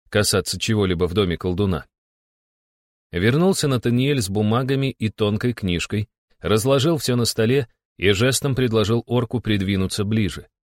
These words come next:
Грок наклонился к записям, готовя колкое замечание по поводу развития грамотности на Деолет, но увидел несколько рисунков.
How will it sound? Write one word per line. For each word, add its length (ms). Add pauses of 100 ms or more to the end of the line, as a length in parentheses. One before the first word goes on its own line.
(360)
Грок 420
наклонился 680
к 60
записям, 680 (140)
готовя 500
колкое 460
замечание 680
по 140
поводу 380
развития 500
грамотности 720
на 160
Деолет, 640 (500)
но 320
увидел 340
несколько 520
рисунков. 600